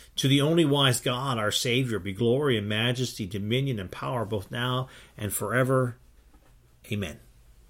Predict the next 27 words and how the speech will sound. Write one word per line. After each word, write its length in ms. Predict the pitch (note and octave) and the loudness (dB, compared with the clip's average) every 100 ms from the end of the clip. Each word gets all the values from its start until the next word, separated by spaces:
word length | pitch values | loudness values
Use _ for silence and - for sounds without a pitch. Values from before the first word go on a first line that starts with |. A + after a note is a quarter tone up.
| - - - - - - - | -20 -20 -20 -20 -20 -16 -8
The 80 | A2 | -8
Apostle 560 | - E3 G3 G#3+ G#3+ | -4 -2 0 0 0
Paul 520 | F#3+ G2 F2+ - - - _ - | -2 -8 -10 -12 -18 -20 _ -12
warned 420 | G#2 A#2 C#3 C#3+ | 0 6 8 8
the 80 | D#3+ | 4
church 540 | E3 B2 G#2+ G2+ - - - | 0 2 2 2 -4 -8 -10
in 340 | G#2+ G2 F2+ | -6 -4 -4
Second 340 | F2 C3 C3 C#3 | -4 -4 -4 -4
Timothy 600 | A#2 F#2+ F2+ - D#2 - - - - - _ | -4 -6 -8 -14 -16 -20 -20 -20 -20 -20 _
that 100 | A#2 | 0
as 120 | G#2+ - | 0 0
time 340 | D3 D3+ E3 | 0 2 0
progressed, 580 | F3 D#3+ A#2 G2 F#2+ - | 0 0 0 0 -2 -4
the 80 | A2+ | -4
spiritual 880 | - B2 A#2+ B2 - D#3 D#3+ D#3 - - - - | -2 0 0 0 -2 -4 -4 -6 -12 -20 -20 -6
deception 640 | B2+ - B2 - - F#2 | -4 0 0 -2 -4 -4
would 140 | F#2 F#2+ | -2 -4
increase. 600 | F#2+ - - - - - _ _ _ - _ - | -6 -8 -10 -10 -14 -14 _ _ _ -20 _ -14
Second 280 | - F#2+ F2+ | -8 -8 -4
Timothy 260 | G#2 F#2+ | -4 -4
four 240 | E2+ A#2+ G2 | -6 -10 -10
three, 260 | - E3+ | -6 -6
"For 140 | C3+ A2+ | -6 -8
the 80 | |
time 320 | F#2+ A#2 A2 A2 | -6 -4 -2 -2
will 80 | |
come 400 | G#2+ E3+ F3 A#2+ | -2 -6 -4 -6